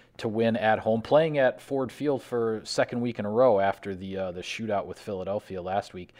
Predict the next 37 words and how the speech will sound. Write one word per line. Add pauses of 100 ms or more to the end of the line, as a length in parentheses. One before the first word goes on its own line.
(420)
Tampa
Bay
at
New
Orleans.
For
whatever
reason,
the
New
Orleans
Saints
have
just
had
Tampa
Bay's
number, (420)
um, (120)
over
the
last
couple
of
years,
so
I
think
that's
an
interesting
one
to
keep
an
eye
on.